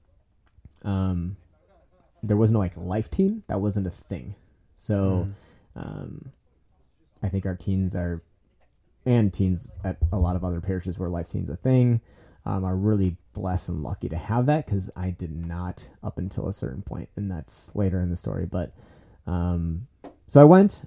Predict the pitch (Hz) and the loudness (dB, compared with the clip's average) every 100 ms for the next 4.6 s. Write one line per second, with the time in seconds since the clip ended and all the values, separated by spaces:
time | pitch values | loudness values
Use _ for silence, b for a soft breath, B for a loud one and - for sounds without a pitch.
0 | - 110 104 101 127 139 135 139 131 131 | 0 2 4 6 8 10 10 10 10 10
1 | 151 160 135 - 143 - 135 127 120 120 | 10 10 8 10 8 8 6 4 4 2
2 | 117 b b b b b b b b _ | 0 b b b b b b b b _
3 | _ _ _ 143 127 117 117 120 120 120 | _ _ _ -4 0 2 4 2 2 0
4 | - 123 110 113 107 98 | 2 2 2 4 4 0